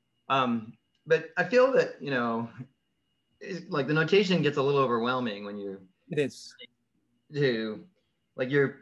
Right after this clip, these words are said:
Speaker 1: sort of placing too much emphasis on names of things, in my opinion. I mean, all that really matters <laughs> is, uh, you know, the sort of mathematical nature of these things,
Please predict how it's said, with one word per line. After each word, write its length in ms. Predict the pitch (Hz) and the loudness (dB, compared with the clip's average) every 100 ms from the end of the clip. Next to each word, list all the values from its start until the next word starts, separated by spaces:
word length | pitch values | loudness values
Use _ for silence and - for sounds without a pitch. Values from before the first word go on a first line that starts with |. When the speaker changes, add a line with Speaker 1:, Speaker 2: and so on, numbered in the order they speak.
| 123 | -8
Speaker 1:
sort 180 | 156 202 | -2 0
of 60 | |
placing 340 | 196 185 180 143 | 2 0 0 -4
too 120 | - | -2
much 200 | 165 147 | -2 0
emphasis 380 | 139 139 127 113 | -2 -4 -8 -8
on 220 | 107 104 | -8 -6
names 300 | 113 135 117 | -4 -4 -4
of 120 | 92 | -8
things, 300 | - 107 101 | -12 -12 -12
in 100 | 98 | -14
my 120 | 95 | -12
opinion. 440 | 95 110 127 101 104 | -12 -8 -8 -8 -8
I 40 | |
mean, 180 | 113 113 | -6 -4
all 160 | 127 147 | -2 -2
that 100 | 117 | -2
really 280 | 127 120 | -4 -4
matters 520 | 110 110 120 101 101 - - 143 | -4 -2 -2 -2 -6 -12 -14 -8
<laughs> 100 | 160 | -6
is, 480 | - 147 147 151 135 | -4 0 0 0 2
uh, 280 | 131 117 - - 120 123 110 | 4 2 -2 -12 -18 -18 -8
you 120 | 131 | 0
know, 260 | 135 120 113 | 2 4 2
the 280 | 117 110 107 | 2 0 0
sort 220 | - 110 | -6 -4
of 60 | 113 | 0
mathematical 640 | 123 123 113 120 123 113 | 0 0 -2 0 0 0
nature 460 | 110 113 147 - 107 | -4 -4 -6 -6 -6
of 100 | 98 | -6
these 240 | 101 98 | -12 -14
things, 460 | - 104 98 104 | -10 -8 -8 -14